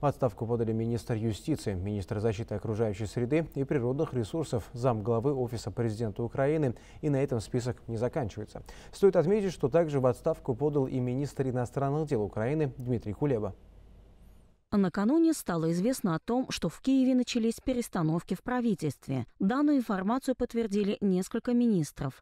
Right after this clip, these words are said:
Speaker 2: В местных сми сообщают, что в частности место главы мид Украины Дмитрия Кулебы, вероятнее всего, займет его заместитель Андрей Сибига, но с кандидатурой еще определяются. В свою очередь издание "Украинская правда" пишет о том, что свой пост сохранит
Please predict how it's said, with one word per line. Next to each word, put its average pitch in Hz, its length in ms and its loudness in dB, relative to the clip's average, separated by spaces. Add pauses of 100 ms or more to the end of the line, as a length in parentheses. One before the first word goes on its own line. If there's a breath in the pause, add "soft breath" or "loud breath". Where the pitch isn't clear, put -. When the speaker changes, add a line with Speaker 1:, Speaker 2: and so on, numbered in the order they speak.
(120)
Speaker 2:
В 175 80 0
местных 196 380 2
сми 294 180 4
сообщают, 254 580 -2
что - 220 -4
в - 60 -8
частности 160 500 -2
место 165 340 2
главы 170 320 2
мид 156 220 2
Украины 262 680 2
Дмитрия 180 440 2
Кулебы, 262 560 0
вероятнее 262 540 2
всего, 240 420 2
займет 190 440 2
его 240 220 2
заместитель 233 640 0
Андрей 165 420 0
Сибига, 185 680 0
но 220 120 4
с - 80 -4
кандидатурой 262 720 2
еще 269 280 2
определяются. 180 920 0
В - 60 -12
свою 285 220 0
очередь 277 340 0
издание 220 380 2
"Украинская 226 680 0
правда" 185 440 0
пишет - 380 -2
о 208 100 0
том, 302 300 0
что - 220 -2
свой 302 180 0
пост 311 320 -2
сохранит 214 460 2